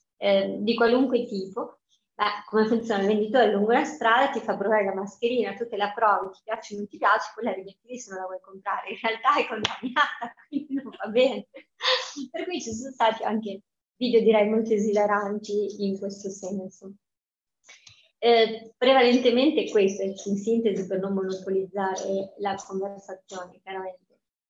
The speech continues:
Poi mi aggancerei, prenderei altri due secondi per, eh, agganciarmi a quello che dire-, diceva Federico. In realtà io per anni mi sono occupata per Medici Senza Frontiere della parte di campagna di promozione alla salute, quindi ancora è il mio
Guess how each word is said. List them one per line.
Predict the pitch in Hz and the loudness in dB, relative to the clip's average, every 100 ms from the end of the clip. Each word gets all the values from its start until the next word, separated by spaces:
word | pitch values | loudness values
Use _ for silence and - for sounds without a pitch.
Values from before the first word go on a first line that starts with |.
| _ - | _ 0
Poi | 285 233 202 | 2 4 2
mi | 240 262 | 0 0
aggancerei, | 208 202 208 220 214 208 196 185 | -2 -2 -2 -2 0 2 2 -2
prenderei | 185 185 196 214 214 | -8 -8 -2 0 2
altri | 196 202 202 | 0 -4 -6
due | 196 240 | -4 -4
secondi | 240 202 - 185 180 180 190 202 _ | -4 -16 -12 -12 -12 -16 -16 -16 _
per, | - 226 | -2 0
eh, | 202 196 185 - - | 0 -2 -2 -4 -6
agganciarmi | 196 214 214 277 | -4 -4 -4 -6
a | 254 | -6
quello | 214 208 | -6 -10
che | 214 | -10
dire-, | 190 220 220 _ | -8 -6 -8 _
diceva | - - 226 | -12 -4 -4
Federico. | - 190 190 202 190 - 180 180 - _ _ _ _ | -4 -4 -4 -6 -14 -10 -10 -10 -14 _ _ _ _
In | 202 | -2
realtà | 220 220 247 247 214 | 0 2 4 4 2
io | 226 226 | 0 0
per | 202 | 0
anni | 208 214 | 0 0
mi | 190 | -4
sono | 185 180 | -8 -16
occupata | - - 202 202 | -10 -4 -4 -4
per | 185 180 | -8 -8
Medici | 185 190 - | -8 -12 -12
Senza | 190 190 190 180 | -16 -14 -12 -12
Frontiere | - 190 - 214 196 | -14 -18 -6 -4 -2
della | 185 180 - 180 180 | -6 -10 -6 -4 -4
parte | 190 196 - | -4 -8 -8
di | 185 | -14
campagna | 185 190 196 196 | -16 -10 -8 -8
di | 196 | -10
promozione | - - _ _ 180 | -16 -18 _ _ -16
alla | 180 | -14
salute, | 185 180 185 175 _ _ | -14 -16 -14 -16 _ _
quindi | 190 180 180 180 | -18 -14 -12 -12
ancora | - 185 - 196 185 180 | -16 -18 -8 -2 -2 -2
è | 185 - | -6 -10
il | 180 | -12
mio | 185 | -14